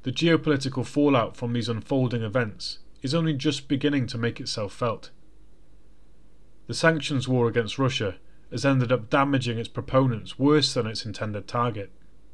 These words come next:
And the cultivation of fascists, jihadis, and mercenaries to serve in a proxy war against Russia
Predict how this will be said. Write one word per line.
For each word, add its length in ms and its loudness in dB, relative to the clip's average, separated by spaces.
And 100 0
the 80 4
cultivation 680 4
of 100 -4
fascists, 760 -2
jihadis, 720 2
and 160 2
mercenaries 560 4
to 100 -8
serve 340 2
in 60 -2
a 60 -4
proxy 420 -2
war 200 0
against 340 -4
Russia 380 -2